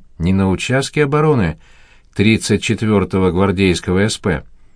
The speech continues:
а в полосе слабой сто двенадцатой С Д. В дневном донесении немецкого корпуса указывалось: «Из-за упорнейшего сопротивления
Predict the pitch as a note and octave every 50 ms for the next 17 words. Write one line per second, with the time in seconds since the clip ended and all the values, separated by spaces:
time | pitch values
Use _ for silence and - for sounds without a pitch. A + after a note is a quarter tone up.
0 | _ - _ - _ - - D2 D2 C#2 - - - E2+ E2 E2+ E2 - - F#2
1 | D#2+ - - F#2 F#2 F#2 F2+ E2 G2 F#2 - - F#2+ F2+ D#2 E2+ F2+ F2+ F2+ F2
2 | E2+ E2 - - G#2 A#2 B2 B2 A#2 B2 G#2 D2+ - - - _ - - - _
3 | - - - - - - - _ - _ _ - _ _ _ - _ _ - -
4 | - - - - _ _ _ - _ _ _ _ _ - D2+ D2+ D#2+ E2+ F#2+ A2
5 | A2+ A#2+ C3+ D3+ D3 A#2 A#2+ A#2+ B2 A2+ - - C3+ C3+ C3 A#2+ A#2 A#2 A#2 A#2
6 | A#2+ A2+ - - - A#2 A2+ A2+ - - E3 E3 D#3 - D3+ D3+ - D3+ D3+ C#3+
7 | - - G#2 F2 D2+ B1+ D2 C#2+ D2 C#2+ - - - - - - - - - -
8 | _ - _ _ - _ - - - - A2+ A#2 G2+ F2+ A2 A#2 A2 G2 F#2+ -
9 | C3+ C#3+ C3+ B2+ A#2+ A2 - B2 A2 G#2 - - G#2 F2+ G2+ G#2 G2+ - - A2
10 | G#2+ A2+ C3+ D3 C#3+ B2 G2+ E2+ D#2 D2